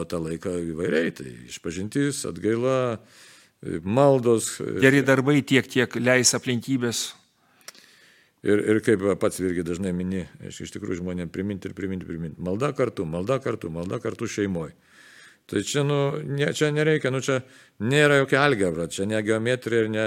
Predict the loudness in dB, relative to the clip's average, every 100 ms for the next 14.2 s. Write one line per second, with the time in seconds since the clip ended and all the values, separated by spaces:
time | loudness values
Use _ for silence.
0 | -2 -4 -4 -4 -4 -2 -2 -2 -2 -2
1 | -2 -4 -6 -8 -6 -4 -2 -2 -4 -10
2 | -12 -6 -4 -2 -2 -2 -2 -2 -2 -4
3 | -4 -4 -4 -4 -2 -2 -4 -8 -14 _
4 | _ _ _ _ _ _ -20 _ 0 0
5 | 0 0 0 -2 -8 _ _ _ -2 -2
6 | -2 -6 -6 -10 -10 -8 -4 -4 -4 -6
7 | -6 -4 -4 -4 -8 -10 -6 -6 -6 -4
8 | -4 -4 -6 -8 -8 -10 -12 -12 -8 -4
9 | -4 -2 -4 -2 -6 _ _ -4 0 0
10 | -2 -6 -8 -12 -14 -14 -14 -12 -14 -16
11 | -20 _ -2 2 6 10 10 10 6 -6
12 | -12 -16 -20 _ _ _ -8 -4 -2 -2
13 | 0 -2 -4 _ -20 -20 _ _ _ _
14 | -10 -6